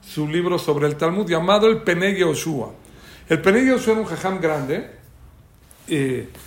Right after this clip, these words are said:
ahí está enterrado en Alemania, está at-, enterrado atrás del Museo de la Shoah de, de Frankfurt. Ahí está él,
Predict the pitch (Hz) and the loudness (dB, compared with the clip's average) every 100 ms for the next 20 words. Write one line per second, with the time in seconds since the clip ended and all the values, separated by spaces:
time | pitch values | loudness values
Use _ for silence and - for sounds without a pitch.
0 | - 156 147 190 165 147 170 147 143 151 | -8 -6 -2 -2 0 2 2 0 0 2
1 | 170 202 294 - - - - 143 - 202 | 2 2 -2 -8 -16 -16 -10 -4 0 0
2 | 180 160 - 156 147 151 185 196 196 180 | 0 -4 -6 -6 -4 0 0 0 0 2
3 | 202 208 170 151 151 139 185 202 196 160 | 2 2 0 0 -4 0 2 4 2 2
4 | 147 147 165 185 240 - - - - 139 | 0 -2 0 2 2 -2 -16 -20 -10 2
5 | 147 143 139 139 143 175 185 180 143 127 | 4 4 2 0 0 2 2 0 -6 -8
6 | 127 151 196 - 226 220 | -6 -4 0 4 4 2